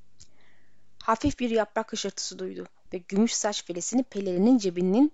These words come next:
derinliklerine soktu. Martin bundan bir daha hiç bahsetmedi ama biz hatırlıyoruz Martin, hatırlıyoruz. Ancak hançer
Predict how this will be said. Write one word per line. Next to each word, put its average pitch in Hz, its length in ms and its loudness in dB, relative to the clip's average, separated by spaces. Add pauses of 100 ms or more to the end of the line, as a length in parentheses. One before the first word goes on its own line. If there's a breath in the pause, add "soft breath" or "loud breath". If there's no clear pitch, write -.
(120)
derinliklerine 175 580 0
soktu. - 420 -12
Martin 294 600 8
bundan 277 480 10
bir 247 200 0
daha 240 140 6
hiç - 300 -2
bahsetmedi 202 600 0
ama 214 300 6 (200)
biz 196 220 -6
hatırlıyoruz 185 520 0
Martin, 175 460 -2
hatırlıyoruz. 175 800 -4 (540 soft breath)
Ancak 320 400 8
hançer 277 360 6